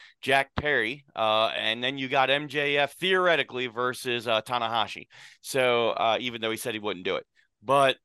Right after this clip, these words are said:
uh, you know, th-, and that's just the short list.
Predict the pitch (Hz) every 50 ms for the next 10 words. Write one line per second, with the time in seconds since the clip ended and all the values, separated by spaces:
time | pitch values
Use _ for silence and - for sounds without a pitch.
0 | _ _ _ _ _ - 117 117 120 123 131 139 160 165 175 175 165 156 156 151
1 | 143 131 _ - - 147 139 147 147 156 185 196 214 - - - - 165 147 -
2 | - - 139 - - 170 160 151 - 95 95 92 - - - -